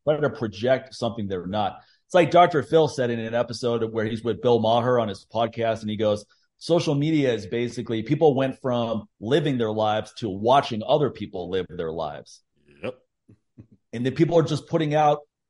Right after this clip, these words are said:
Speaker 1: an aspirational life that doesn't even exist. So you're watching these lives thinking that, no, you're just, like you always say, it's like, "This is just a highlight reel."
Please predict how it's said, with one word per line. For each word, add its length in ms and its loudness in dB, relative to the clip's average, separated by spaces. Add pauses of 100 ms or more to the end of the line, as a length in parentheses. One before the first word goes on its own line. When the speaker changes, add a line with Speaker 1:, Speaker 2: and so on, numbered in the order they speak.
Speaker 1:
an 120 -6
aspirational 840 2
life 240 -2
that 100 -4
doesn't 200 -4
even 200 -2
exist. 640 -6 (420)
So 100 -10
you're 120 0
watching 400 4
these 180 -4
lives 380 4
thinking 340 -6
that, 300 -2 (100)
no, 120 4
you're 160 2
just, 200 -4
like 180 2
you 120 4
always 280 0
say, 180 -6
it's 120 -6
like, 140 -4
"This 100 -2
is 140 -4
just 180 -4
a 60 -2
highlight 480 0
reel." 320 -6